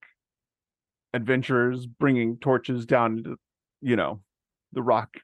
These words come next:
thing, and, like, we're the rock people, and, like, the adventurers are down here, which are, of course, the Torch people, right, that we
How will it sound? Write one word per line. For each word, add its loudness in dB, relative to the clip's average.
thing, -2
and, -2
like, -8
we're 2
the -2
rock 0
people, 0
and, 0
like, -6
the 0
adventurers 0
are 4
down 2
here, 0
which -4
are, 4
of 0
course, 2
the 0
Torch -2
people, -6
right, -2
that -10
we -12